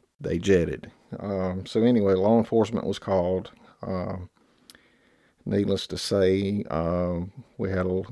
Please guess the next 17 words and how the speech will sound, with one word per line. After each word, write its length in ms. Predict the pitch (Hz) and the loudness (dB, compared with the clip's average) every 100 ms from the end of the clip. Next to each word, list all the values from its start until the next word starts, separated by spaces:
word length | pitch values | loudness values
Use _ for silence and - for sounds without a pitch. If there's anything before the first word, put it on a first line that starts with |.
| 107 - | -14 -10
a 80 | - | -2
large 300 | 95 92 - | 0 0 -2
presence 600 | 101 92 90 76 - - - | -2 -2 -2 -8 -10 -16 -6
of 360 | 87 90 87 | -4 -4 -6
police 340 | - 107 92 - | -8 -8 -6 0
officers 640 | 95 90 - 104 98 92 - | 0 0 -8 -8 -6 -6 -6
in 160 | 90 90 | -4 -2
the 80 | |
building. 520 | 90 101 104 101 104 - _ _ _ _ _ _ _ _ _ | 2 4 4 2 0 -4 _ _ _ _ _ _ _ _ _
Uh, 320 | - 92 92 90 | -4 -2 0 -4
got 280 | 80 104 101 | 2 2 4
all 180 | 98 | 4
that 180 | 98 87 | 4 4
worked 320 | 78 90 - | 2 -2 -2
out, 380 | 87 87 85 - - _ _ 107 | 0 0 -2 -6 -18 _ _ -18
but, 500 | 104 104 98 - - | -6 -2 -2 -2 0
um, 540 | 95 95 92 92 | 2 2 0 -2